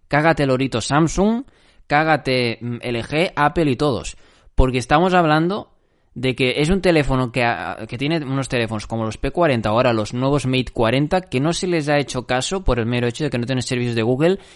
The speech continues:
y la gente no se va a gastar mil euros en un teléfono que no los vale por el mero hecho de que, claro, no voy a poder tener los servicios, es un coñazo y tal, y no voy a poder aprovechar el móvil al cien por cien.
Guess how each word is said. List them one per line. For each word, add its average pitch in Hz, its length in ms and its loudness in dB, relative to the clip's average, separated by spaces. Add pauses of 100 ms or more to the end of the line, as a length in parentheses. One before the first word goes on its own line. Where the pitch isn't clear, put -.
(140)
y 127 80 -2
la 120 80 2
gente 139 220 0
no 151 60 0
se 135 80 0
va 135 60 2
a 131 40 2
gastar 117 260 -2
mil 131 160 0
euros 139 260 0
en 131 60 -2
un 120 80 -2
teléfono 120 460 -2 (340)
que 113 500 -4
no 117 480 -2
los 139 160 6
vale 143 220 4
por 127 160 4
el 123 80 -2
mero 127 160 0
hecho 131 180 -6
de 127 140 -2
que, 120 160 -10
claro, 151 280 0
no 131 140 0
voy 151 140 2
a 151 60 2
poder 143 180 0
tener 139 160 -2 (100)
los 135 160 -2
servicios, 180 480 2
es 143 80 -2
un 143 100 -2
coñazo 131 380 -4
y 113 80 -4
tal, 147 220 -4
y 147 80 -2
no 131 80 -2
voy 139 120 0
a 135 180 -4
poder 127 300 -4
aprovechar 123 520 -6
el 123 80 -2
móvil 139 260 -4
al 117 100 -2
cien 123 220 -8
por - 140 -6
cien. 131 260 -4